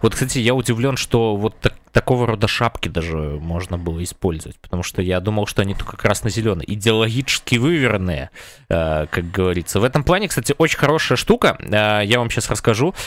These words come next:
Э, посмотрите, э, новогодний фильм от Белсат. Э, это клевая вещь, именно чин-чин, э, украинец удал. Это, это просто вот что-то с чем-то. Э, вот ребята, которые делают именно вот этот чин-чин, это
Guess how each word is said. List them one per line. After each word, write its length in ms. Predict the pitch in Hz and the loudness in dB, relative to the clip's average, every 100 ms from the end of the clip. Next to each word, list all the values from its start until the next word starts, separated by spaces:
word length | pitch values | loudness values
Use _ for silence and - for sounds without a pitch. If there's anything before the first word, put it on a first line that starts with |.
| - - - | -14 -10 2
Э, 180 | 110 | 2
посмотрите, 760 | 110 - 127 127 175 214 135 101 | 4 0 2 2 2 2 0 0
э, 520 | - 104 104 104 101 - | 0 2 2 2 0 0
новогодний 640 | 110 117 117 156 127 113 | 0 2 2 0 2 -2
фильм 320 | - 160 170 | 0 0 0
от 180 | 120 107 | 0 0
Белсат. 680 | 110 123 120 - 101 - - - - - - | 2 2 0 0 -2 -2 -8 -20 -20 -18 0
Э, 280 | 104 98 98 - | 2 4 2 0
это 140 | 139 | 2
клевая 440 | - 156 135 104 92 | 4 4 4 2 2
вещь, 340 | 113 226 - | 2 2 0
именно 300 | 117 117 101 | 0 2 0
чин-чин, 580 | - 135 - 190 226 208 | 2 0 2 2 2 0
э, 260 | - 120 120 | 2 2 2
украинец 580 | 117 - 135 151 135 - | 0 2 2 2 0 0
удал. 340 | 113 92 71 - - - - | 0 0 -2 -6 -16 -8 0
Это, 200 | 127 - | 0 4
это 240 | 170 156 | 2 2
просто 500 | - 165 185 165 - 120 | 2 2 4 2 2 2
вот 120 | 120 | 4
что-то 560 | - - - 190 190 | 2 2 4 4 4
с 40 | 131 | 2
чем-то. 600 | - - 151 185 208 156 | 2 0 2 2 2 2
Э, 720 | 117 98 117 117 117 117 113 | 2 4 4 4 4 2 2
вот 260 | 113 135 - | 0 -2 0
ребята, 520 | 139 127 120 143 139 - | 0 0 2 2 2 0
которые 500 | 104 123 117 110 101 | 2 2 2 2 0
делают 440 | 107 117 110 - | 2 2 2 0
именно 240 | 110 104 98 | -2 0 0
вот 100 | 98 | 2
этот 160 | 98 | 0
чин-чин, 580 | - 131 120 - 165 202 - | 0 0 0 0 0 0 0
это 240 | 123 - | 0 0